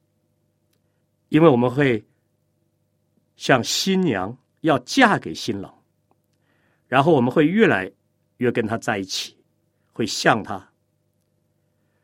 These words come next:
我们可以亲耳听他，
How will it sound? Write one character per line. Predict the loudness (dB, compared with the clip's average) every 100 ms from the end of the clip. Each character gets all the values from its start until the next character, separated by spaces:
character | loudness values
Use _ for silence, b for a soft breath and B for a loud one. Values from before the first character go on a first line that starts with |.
| _ _
我 | 0
们 | 2
可 | 2 2 2
以 | 2 -4 _ _ _ _ _ _ _ _ _ _ _ _ -8
亲 | -2 2
耳 | 0 -2
听 | -4 -6
他， | -6 -14